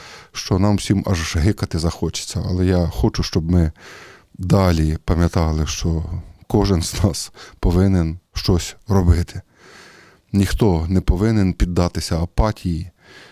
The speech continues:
і опустити руки. Ну, от якби ось цей символ сухості, що от я нічого не можу, я ні на що не здатен, я ніяк не можу змінити ситуацію. Кожен з нас може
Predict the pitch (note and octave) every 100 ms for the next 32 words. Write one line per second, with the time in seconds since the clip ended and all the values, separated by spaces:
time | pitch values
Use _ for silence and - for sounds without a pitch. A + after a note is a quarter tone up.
0 | _ - - F2 F2 E2 F#2 - - A2+
1 | F#2+ F#2+ F2 - - - D#3 A#2 G2 -
2 | E2 E2 E2 F#2+ F#2 F2 F2+ F2 F2+ F#2
3 | - - F2+ E2+ D#2+ - F#2 F2 E2+ -
4 | G2+ - F2 - G#2+ - - - - -
5 | - F2+ - G2+ F2+ G2 A2 F2+ F2 F#2
6 | C3 B2 G2 F#2 F2 F2 D#2+ D#2+ - E2+
7 | E2+ F#2 G#2 G#2 E2+ E2 F2 F2+ F2 -
8 | F2+ F2 F2 D#2 F2 F2 E2 - E2+ F2
9 | D#2+ - - C3 B2+ B2 G#2+ F2 E2+ -
10 | - - - - D#3 C#3+ A2+ E2+